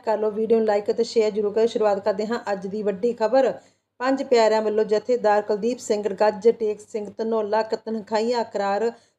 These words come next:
ਸੁਖਬੀਰ ਸਿੰਘ ਨੂੰ ਤਖਤ ਸਾਹਿਬ 'ਤੇ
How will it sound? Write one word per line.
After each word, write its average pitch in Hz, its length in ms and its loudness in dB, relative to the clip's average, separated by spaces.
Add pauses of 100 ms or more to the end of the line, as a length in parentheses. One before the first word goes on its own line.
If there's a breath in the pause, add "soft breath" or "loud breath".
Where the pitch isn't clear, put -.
ਸੁਖਬੀਰ 247 380 0
ਸਿੰਘ 220 300 0
ਨੂੰ 214 200 -4 (140)
ਤਖਤ 220 500 -4
ਸਾਹਿਬ 226 400 0 (140)
'ਤੇ 214 200 0